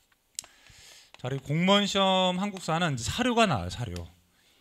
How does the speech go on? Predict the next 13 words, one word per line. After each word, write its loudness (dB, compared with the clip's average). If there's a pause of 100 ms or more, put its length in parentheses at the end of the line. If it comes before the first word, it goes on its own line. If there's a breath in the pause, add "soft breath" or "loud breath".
(460 soft breath)
이십 -2
문제 2
중에서 -2
이십 -6
개가 -2
전부 -10
다 0
사료가 -6
나옵니다. -10 (520 soft breath)
근데 -12
사료를 -4 (460 soft breath)
해석을 0
못하면은 -4